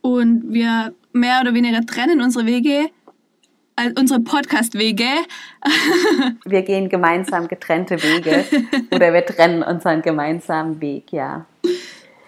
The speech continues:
Speaker 2: Wir werden uns weiterhin begleiten. Das Schöne ist, dass es hier auf Grün und Glücklich und bei meinem neuen Podcast Sonnenwege,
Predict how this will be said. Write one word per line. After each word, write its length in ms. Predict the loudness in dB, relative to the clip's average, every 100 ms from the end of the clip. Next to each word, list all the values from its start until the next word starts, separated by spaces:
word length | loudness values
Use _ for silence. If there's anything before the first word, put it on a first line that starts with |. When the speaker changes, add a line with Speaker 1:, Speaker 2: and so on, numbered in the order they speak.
| -12
Speaker 2:
Wir 240 | 2 4
werden 260 | 6 4 2
uns 200 | -4 -2
weiterhin 480 | -2 -2 -4 -4 -4
begleiten. 760 | -6 -4 -4 -4 -6 -10 -10 -10
Das 400 | -6 -4 -4 -10 -12
Schöne 600 | -10 -6 -2 -4 -4 -8
ist, 260 | -8 -14 -12
dass 380 | -8 -6 -8 -10
es 480 | -8 -8 -10 -16 -20 _ _ _
hier 220 | -8 -8 -8
auf 160 | -14
Grün 220 | -8 -6
und 120 | -6 -6
Glücklich 480 | -12 -8 -8 -8
und 140 | -10 -6
bei 80 | -6
meinem 360 | -6 -8 -8
neuen 340 | -8 -8 -8 -12
Podcast 760 | -16 -18 -18 -14 -14 -16 -20
Sonnenwege, 880 | -10 -6 -4 -6 -6 -6 -8 -4 -6